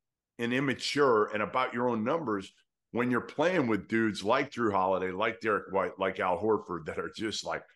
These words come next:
the consummate pros, all about the right things. So I think now, here, here's the biggest difference. Here it is, Gary. It's not hard to figure. Now you're surrounding these stars in, in Tatum and Jaylen Brown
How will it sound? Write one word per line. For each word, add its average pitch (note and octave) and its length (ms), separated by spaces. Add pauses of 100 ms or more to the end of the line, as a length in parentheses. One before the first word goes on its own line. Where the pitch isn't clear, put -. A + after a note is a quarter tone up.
(260)
the G#2 220 (200)
consummate B2+ 760
pros, G2 880 (480)
all C3+ 440
about G#2 300
the G2 80
right F#2 320 (140)
things. F2 440 (220)
So - 220
I A2 80 (100)
think C#3+ 240
now, C#3 640
here, F#3+ 200
here's G#3+ 220
the A3+ 80
biggest G#3+ 320
difference. G#3+ 640
Here A3 180
it G#3+ 60
is, E3+ 200
Gary. E2+ 260 (260)
It's C#3 240
not F3+ 180
hard D#3+ 240
to B2+ 60
figure. C3 380 (460)
Now F3+ 380
you're C#3 220
surrounding C#3 880 (760)
these D3 320
stars G2 800
in, G#2+ 140
in G#2 200
Tatum A#2 400
and G2+ 100
Jaylen G2+ 360
Brown G2 320